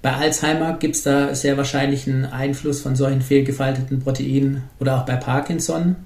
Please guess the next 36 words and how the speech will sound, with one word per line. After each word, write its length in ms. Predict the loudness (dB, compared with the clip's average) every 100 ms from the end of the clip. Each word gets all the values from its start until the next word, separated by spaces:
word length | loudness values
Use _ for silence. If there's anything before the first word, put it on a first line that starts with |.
| -8
Und, 560 | 4 6 8 8 6 6
äh, 400 | 6 6 6 4
dann 180 | 2 2
gibt's 260 | 2 2 4
weitere 380 | 4 4 4
Krankheiten. 580 | 4 0 -2 -2 0 2
Es 120 | 2
kann 140 | 2 2
zum 100 | 2
Beispiel 260 | 2 2
sein, 280 | 0 2 2
dass 240 | 2 2 2
ein, 240 | 0 0
dass 220 | 0 0
ein 120 | 0 0
bestimmtes 440 | 2 2 2 2
Protein 380 | 0 0 2 2
einfach 280 | 2 2 6
nicht 300 | 4 4 0
in 140 | 2
einem 240 | 4 2 0 0
ausreichenden 600 | 0 2 2 4 6 4
Maß 400 | 2 0 -2 -4
produziert 540 | -4 -2 2 2 2
wird. 220 | 0 0 -4 -20 -20 -20 -16 -4
Also 220 | 0 2
zum 160 | 2
Beispiel 420 | 2 2 2 0 2
bei 520 | 2 2 2 0 -2
Diabetes 680 | 0 0 0 0 0 0 -2
mellitus, 580 | 0 0 0 2 0 0
da 100 | -4
fehlt 240 | -2 0
ja 80 | 0
das 120 | 0
Insulin. 720 | 0 0 2 2 4 6 4